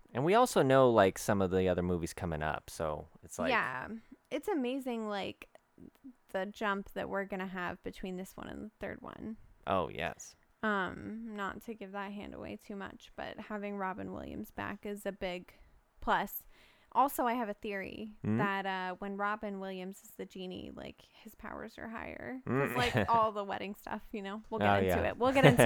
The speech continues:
Speaker 2: it.
Speaker 1: <laughs>
Speaker 2: But, uh, no, um,
Speaker 1: It's more
Speaker 2: yeah,
Speaker 1: magical.
Speaker 2: five is fine.
Speaker 1: It's
Speaker 2: It's
Speaker 1: a solid,
Speaker 2: down,
Speaker 1: it's a
Speaker 2: it's
Speaker 1: solid
Speaker 2: fine.
Speaker 1: mid-road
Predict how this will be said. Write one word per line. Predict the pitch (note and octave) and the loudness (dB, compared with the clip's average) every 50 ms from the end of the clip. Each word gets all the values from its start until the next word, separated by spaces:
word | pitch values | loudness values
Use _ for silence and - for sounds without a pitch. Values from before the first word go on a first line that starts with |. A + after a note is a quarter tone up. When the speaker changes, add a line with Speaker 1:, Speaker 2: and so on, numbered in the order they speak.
| G3+ G#3 | 10 10
Speaker 2:
it. | G3 F#3 E3 - | 8 6 6 6
Speaker 1:
<laughs> | |
Speaker 2:
But, | - G#3 G#3 G#3 G3+ G3+ | 6 8 8 8 8 8
uh, | G#3 G3+ G3 G3 G#3 A3 G#3+ - - - - - - - - - - - | 8 8 8 8 8 6 4 0 -8 -20 -18 -18 -18 -18 -20 -20 -10 -2
no, | B3+ B3 A#3 G#3+ G#3 G3 | 2 4 6 6 6 4
um, | F#3 F#3+ G3+ G3+ G3+ F#3+ F#3+ F#3 G3 | 4 4 2 2 2 0 -2 -4 -6
Speaker 1:
It's | A3 - - | -8 -8 -4
more | - F3 F3 E3+ | -2 0 0 2
Speaker 2:
yeah, | B3 G#3+ D#3+ | 2 2 0
Speaker 1:
magical. | - G#3+ - - - - - - _ | 0 -2 -4 -8 -8 -10 -10 -10 _
Speaker 2:
five | - B3+ A#3 A3 G#3+ G#3+ A3+ | -2 -2 -2 -2 -2 -4 -6
is | G#3+ G3 G#3 - - - _ _ _ _ _ _ _ | -6 -8 -8 -12 -18 -20 _ _ _ _ _ _ _
fine. | - G#3+ F3+ F#3 F#3 F#3+ G3+ | -6 -6 -4 -4 -4 -4 -4
Speaker 1:
It's | G3+ G#3+ F#4+ | -2 0 0
Speaker 2:
It's | F4+ - | 2 8
Speaker 1:
a | |
solid, | - B3+ A#3+ A3+ A3+ A3+ A3 G3+ | 10 10 12 12 12 10 8 8
Speaker 2:
down, | G#3+ | 6
Speaker 1:
it's | G3 - | 4 6
a | G#3 | 4
Speaker 2:
it's | C#4 C4+ | 6 10
Speaker 1:
solid | A3+ G#3+ G#3+ G#3+ G#3 - | 10 12 12 12 10 8
Speaker 2:
fine. | F#3+ A3 - D#3 F3+ F#3 | 4 0 0 2 6 6
Speaker 1:
mid-road | F#3+ F#3 F3+ E3+ F3 F3+ F3 F3 F3 E3 E3 F3+ - | 6 6 8 10 10 12 12 12 10 6 4 -2 -16